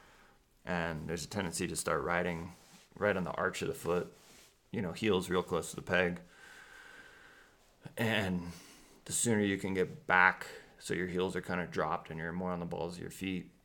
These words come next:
gives you more suspension through the legs. Um, it moves your weight back a little bit more on the bike.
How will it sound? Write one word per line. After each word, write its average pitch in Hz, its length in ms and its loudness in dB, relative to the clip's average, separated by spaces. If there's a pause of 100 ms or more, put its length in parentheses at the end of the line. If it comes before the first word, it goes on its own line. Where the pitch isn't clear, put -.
gives 92 280 -2
you 87 360 -4 (320)
more 98 240 0
suspension - 600 -2
through - 180 -4
the - 120 -4
legs. 87 560 -2 (440)
Um, 87 360 -6 (1500)
it 87 280 -6
moves 98 240 -2
your 85 100 -4
weight 85 200 2
back 82 260 -2
a - 40 -4
little 82 140 2
bit 87 120 -2
more 87 180 -2
on 80 80 -4
the 76 60 -10
bike. 90 440 0